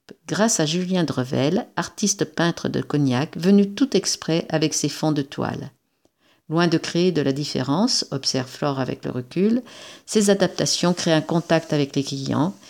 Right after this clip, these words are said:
et contribuent à l'identité du restaurant. Un an après l'ouverture, Flore fait le bilan. Côté finance,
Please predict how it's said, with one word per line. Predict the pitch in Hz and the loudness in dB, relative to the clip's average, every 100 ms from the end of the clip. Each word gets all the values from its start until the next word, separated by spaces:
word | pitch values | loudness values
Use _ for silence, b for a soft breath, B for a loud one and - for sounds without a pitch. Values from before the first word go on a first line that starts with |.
| B | B
et | - - | -4 2
contribuent | 226 233 190 147 135 147 | 2 2 0 0 -2 -2
à | 165 | -2
l'identité | 160 160 156 - 123 151 | -2 0 0 -2 -4 -4
du | 139 | -2
restaurant. | 131 123 - - - - _ _ _ _ _ _ _ _ _ _ _ _ _ b b b b b | -4 -4 -4 -8 -10 -16 _ _ _ _ _ _ _ _ _ _ _ _ _ b b b b b
Un | 160 196 | 2 4
an | 254 | 6
après | 202 - 170 | 4 2 0
l'ouverture, | 151 143 - - 143 170 190 | 2 2 0 -2 0 0 0
Flore | - 160 156 | 2 2 2
fait | 165 | 0
le | 151 | 0
bilan. | 143 143 147 - _ _ _ _ _ _ _ | 0 -2 -2 -6 _ _ _ _ _ _ _
Côté | - 165 160 | -4 0 -2
finance, | - 151 147 180 226 - | 0 2 2 2 0 -2